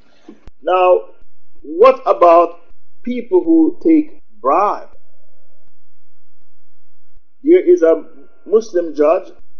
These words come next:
in the courthouse, and he takes bribe to chop off the hands of the wrong people and to chop off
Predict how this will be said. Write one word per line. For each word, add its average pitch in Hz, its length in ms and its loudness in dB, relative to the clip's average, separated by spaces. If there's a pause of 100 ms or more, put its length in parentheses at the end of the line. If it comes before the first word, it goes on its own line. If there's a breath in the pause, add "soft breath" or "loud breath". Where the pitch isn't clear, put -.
(160)
in 151 120 -6
the - 100 2
courthouse, 180 600 0 (720)
and 165 180 -2
he 190 100 -2
takes - 340 2
bribe 165 640 0 (1200)
to 151 160 0
chop 196 200 0
off 190 260 6
the 160 120 4
hands 196 580 -2
of 151 240 -2
the 143 80 2
wrong 190 360 2
people 202 440 -2 (1080)
and 151 180 -4
to 147 100 4
chop 180 240 -2
off 185 320 2